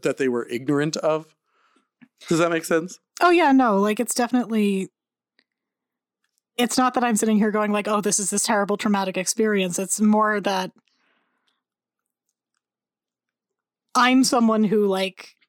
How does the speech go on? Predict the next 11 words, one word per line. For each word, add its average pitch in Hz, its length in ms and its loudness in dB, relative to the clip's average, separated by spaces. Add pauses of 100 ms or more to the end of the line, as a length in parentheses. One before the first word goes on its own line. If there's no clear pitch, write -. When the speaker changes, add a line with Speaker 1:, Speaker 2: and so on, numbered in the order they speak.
(600)
Speaker 2:
does 226 220 2
not 214 280 0
want 190 380 -2
to 254 160 2
lose 247 260 2
my 262 160 2
inhibitions 269 840 -2 (640)
most 254 240 4
of 254 120 0
the 302 80 0
time. 302 400 0